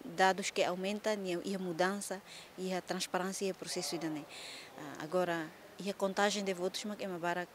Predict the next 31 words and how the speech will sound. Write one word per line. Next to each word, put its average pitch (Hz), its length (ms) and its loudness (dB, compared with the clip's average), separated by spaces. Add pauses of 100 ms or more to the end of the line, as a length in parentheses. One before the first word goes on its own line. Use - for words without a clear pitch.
(120)
questiona 185 420 4
quando 170 240 -4
vai 165 120 -2
dane 170 200 -2
e 240 380 -6 (640)
renca 220 340 2
tá 226 180 0 (140)
está 185 360 4
é, 233 220 0
bele 175 360 2
simo 214 380 0
crítica 202 420 2
ser 190 220 0
né 226 160 0
para 196 220 2
tu 185 100 -8
bele 185 160 2
hadia 180 460 2
ang 208 80 -8 (340)
e 196 60 -2
a 185 60 -2
futuro 196 420 0
a 185 100 2
tu - 100 -6
bele 170 320 -2 (380)
dia 190 220 6
que 180 100 0
lutan 180 380 2 (100)
e 185 180 -2
a 185 60 0
sirenia 180 580 0